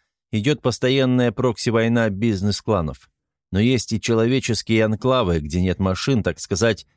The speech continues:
резервации, общины, не подчинившиеся цифровым технологиям. Кстати, имеется и русский Тайон».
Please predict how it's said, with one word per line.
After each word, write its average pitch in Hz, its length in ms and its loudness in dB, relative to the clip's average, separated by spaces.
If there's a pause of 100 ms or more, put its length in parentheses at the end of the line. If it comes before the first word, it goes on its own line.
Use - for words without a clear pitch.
(120)
резервации, 117 920 0
общины, 92 640 0 (300)
не 127 120 0
подчинившиеся 95 1120 -2
цифровым 107 500 0
технологиям. 82 720 -4 (320)
Кстати, 151 520 0
имеется 143 480 2
и 135 220 0
русский 131 480 0
Тайон». 120 580 0